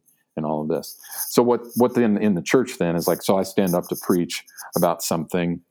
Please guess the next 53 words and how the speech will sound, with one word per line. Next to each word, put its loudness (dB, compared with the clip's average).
Um, 0
you 0
know, 4
one 4
of 4
the 0
best 0
examples 0
I 2
could -4
get 4
was -2
one 2
time 2
I 2
was -4
trying 0
to 0
give 0
people 0
an 0
understanding 2
of -4
what 0
the, 0
the -2
difference 2
was 2
between 0
in 4
the, -2
in 0
the -2
first 2
century 2
<laughs> -8
temple 2
between 0
the, -2
the 0
court 4
of 0
the 0
Jews 2
and 0
the -4
court 4
of 0
the 0
Gentiles 0
in 0
the -2
temple. -2